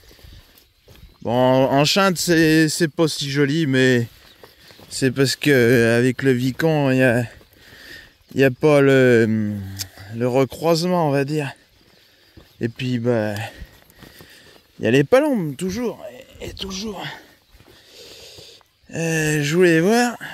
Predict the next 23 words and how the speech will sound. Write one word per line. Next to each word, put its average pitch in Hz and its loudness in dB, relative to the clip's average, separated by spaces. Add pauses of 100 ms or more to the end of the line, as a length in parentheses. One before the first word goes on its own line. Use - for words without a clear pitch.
(100)
putain, 151 -10
je 127 -10
vais 139 -8
me 143 -8
mouiller 156 -4
les 143 -6
soquettes, - -10 (600)
même 135 -8
si 143 -6
je 135 -4
suis 151 -4
en 139 -8
botte. 185 -10 (1300)
Je 151 -8
voulais 165 6
voir, 208 4
euh, 175 4
niveau 196 2
tordeuse. 180 2 (2000)
Ah 180 -2
bah 160 0
là, 180 2
enfoiré. 170 -6